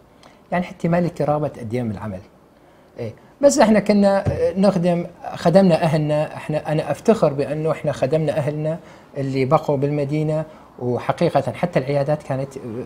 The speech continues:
مجان، ما قاموا يجون على العيادات، يعني ما عندهم امكانيه يدفع، يعني ال-، الألف دينار صار لها قيمه بذاك الوقت، فكيف يجي مريض يدفع عشرة آلاف؟ فكنا دائماً نقدم لهم خدمات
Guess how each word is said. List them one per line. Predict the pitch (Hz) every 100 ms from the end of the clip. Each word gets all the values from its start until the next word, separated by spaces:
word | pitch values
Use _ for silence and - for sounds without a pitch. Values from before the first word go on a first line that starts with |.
| 131
مجان، | 117 110 127 135
ما |
قاموا | 135 143 120
يجون | 123
على | 113 107
العيادات، | - 107 107 107 - -
يعني | 180
ما | 269
عندهم | 254 160
امكانيه | 151 - 156 185
يدفع، | 165 - -
يعني | 120 117 123 127 - - - - - 135
ال-، | 143 -
الألف | 156 220 202
دينار | 143 147 139 139
صار | - 131
لها | 123 120
قيمه | 117 131 120
بذاك | 107 104 101
الوقت، | 104 95 - -
فكيف | 143 139 190
يجي | 160 147 143
مريض | 143
يدفع | 160 135 -
عشرة | 117 - -
آلاف؟ | 117 127
فكنا | 147 196 151
دائماً | 160 170 160 143 - - -
نقدم | 139 - 139 139 180
لهم | 165
خدمات | - 170 175 190